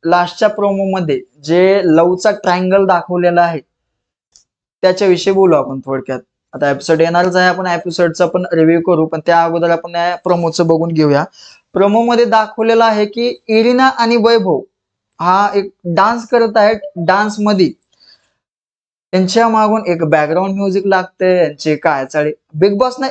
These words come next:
एकच विनंती आहे की अहो चोवीस तास आम्हाला पण बघू द्या हो, त्यांचे काय चाळे चालू आहेत, कुठं, अहो, कुठं जंगाड झालं की अचानक भयानक तुम्ही प्रेम दाखवायला त्यांचं, आम्हाला कसं कळणार आहे?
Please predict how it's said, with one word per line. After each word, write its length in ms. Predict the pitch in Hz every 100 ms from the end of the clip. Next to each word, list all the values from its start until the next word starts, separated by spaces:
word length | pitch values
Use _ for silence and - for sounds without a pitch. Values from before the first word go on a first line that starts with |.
| -
एकच 300 | 226 262 254
विनंती 400 | 254 254 247 240
आहे 140 | 214
की 180 | - 185
अहो 200 | 180 190
चोवीस 380 | 190 214 196 190
तास 160 | 196 196
आम्हाला 300 | 185 190 196
पण 180 | 202 190
बघू 180 | 190 190
द्या 140 | 180
हो, 160 | 151 165
त्यांचे 300 | 165 156 165
काय 280 | - 165 160
चाळे 280 | 156 139
चालू 280 | 139 135 135
आहेत, 100 | 135 -
कुठं, 260 | 180 165
अहो, 500 | 175 175 _ _ -
कुठं 260 | 185 233 269
जंगाड 380 | 233 247 240 233
झालं 300 | 233 196 180 180
की 80 |
अचानक 460 | 208 196 214 208 208
भयानक 340 | 196 190 190 185
तुम्ही 160 | 190 185
प्रेम 300 | 190 185 185
दाखवायला 460 | 185 185 170 160
त्यांचं, 340 | 156 151 139 170
आम्हाला 340 | 170 175 175
कसं 240 | 180 180
कळणार 320 | 185 180 175 175
आहे? 200 | 175